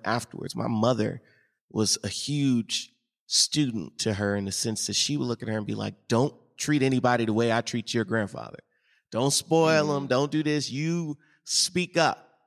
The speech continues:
Speaker 1: Don't be like me." So she was very wise and understood exactly the situation and realized she just was in a position where she just had to love him the way that she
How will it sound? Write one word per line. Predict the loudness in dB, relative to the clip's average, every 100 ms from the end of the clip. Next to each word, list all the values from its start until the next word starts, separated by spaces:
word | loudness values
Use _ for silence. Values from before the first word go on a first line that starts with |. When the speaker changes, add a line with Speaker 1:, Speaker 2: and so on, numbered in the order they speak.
| _ _
Speaker 1:
Don't | -2 0 2
be | 2
like | 2 0
me." | -4 -8
So | -2 0
she | 0 0
was | -2 -4
very | -4 0 2 2 0 -2 -6 -12 _ _ _ _ _ _
wise | -6 0 2 2 0 -4
and | -4
understood | -4 -2 0 0 -2 0 0 0
exactly | -2 -6 -2 0 0 -2 -2
the | 0
situation | 0 0 0 0 0 0 -2
and | 0 0
realized | 2 2 2 2
she | 0
just | -2 -2
was | -2 -2
in | -2
a |
position | -4 -4 -2 0 0
where | 0
she | -2 -4
just | -4 -2
had | 0
to | 0
love | 0 0
him | 0
the | 0
way | 0 0
that | -2
she | -4 -4 -6